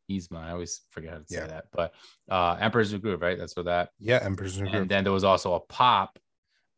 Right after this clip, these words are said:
Speaker 1: um, from the Emperor's New Groove as well. And both of those dropped. I, I grabbed the soda. I didn't grab the pop. Did you
Speaker 2: Same.
Speaker 1: get either
Speaker 2: I,
Speaker 1: of
Speaker 2: I,
Speaker 1: them?
Speaker 2: I grabbed just the soda, not the pop.
Speaker 1: Yeah.
Speaker 2: Which they're
Speaker 1: Just
Speaker 2: still
Speaker 1: the soda.
Speaker 2: sitting on the Funko Shop, which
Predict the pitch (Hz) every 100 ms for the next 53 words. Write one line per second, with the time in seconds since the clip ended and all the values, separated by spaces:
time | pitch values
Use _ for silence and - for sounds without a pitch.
0 | - 90 87 87 85 - 90 87 85 85
1 | 85 85 85 82 85 80 85 80 78 85
2 | 82 101 87 85 113 _ - _ _ 101
3 | 95 87 101 95 101 95 92 92 92 87
4 | - - 95 87 87 85 - - - _
5 | 92 90 92 90 92 92 92 92 92 95
6 | 101 127 131 - 107 92 95 113 - _
7 | _ 95 101 104 98 - - 82 76 -
8 | _ _ _ _ _ _ - - 104 87
9 | 90 87 90 90 90 95 101 92 95 90
10 | 85 - - 82 78 78 78 - 82 82
11 | 87 - 82 76 _ _ _ _ _ -
12 | 139 107 - 101 95 - 120 123 117 -
13 | 101 98 92 - 87 85 82 - 80 80
14 | 85 -